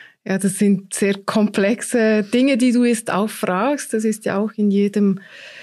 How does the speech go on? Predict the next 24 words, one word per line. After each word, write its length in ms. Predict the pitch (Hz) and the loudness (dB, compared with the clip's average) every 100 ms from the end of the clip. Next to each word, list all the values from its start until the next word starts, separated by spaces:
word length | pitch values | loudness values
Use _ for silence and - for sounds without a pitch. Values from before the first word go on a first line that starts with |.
| - - - _ _ | -20 -20 -20 _ _
äh, 500 | 196 196 196 190 190 185 156 147 139 _ _ _ - | -6 -2 -2 0 -2 -4 -10 -20 -20 _ _ _ -10
Vorgang 680 | - - 185 240 220 233 214 | -8 -2 0 0 0 0 0
oder 140 | 190 | 0
bei 100 | 185 | -2
jedem 340 | 180 180 202 190 | 0 0 0 0
Menschen 720 | 180 196 220 - 220 208 202 | 2 2 0 0 0 0 0
geschieht 400 | 190 - 190 - | -4 -4 -4 -2
da 60 | |
eine 200 | 175 190 | -2 0
ganz 320 | 170 185 208 - | 0 -2 -2 -4
eigene 500 | 180 190 202 220 220 | -4 -2 -2 0 0
Geschichte. 760 | 214 - 208 240 - - 254 247 247 | -2 -2 -4 -4 -10 -4 -4 -2 -4
Also 160 | 208 | -6
da 120 | 208 | -4
hab 100 | 202 | -4
ich 180 | 202 - | -4 -2
immer 300 | 214 233 240 | 0 2 2
wieder 240 | 220 220 220 | 0 -2 -2
darüber 380 | 214 208 202 | 0 -2 -2
gestaunt, 720 | 202 196 - 185 180 220 247 214 | -4 -4 -4 -4 0 2 0 0
wenn 180 | 202 | -2
ich 180 | 196 - | -2 -2
Menschen 400 | 190 190 214 240 | -2 0 -2 -4
begleite, 680 | 226 226 202 202 226 254 247 | -4 -4 -2 -2 -4 -4 -6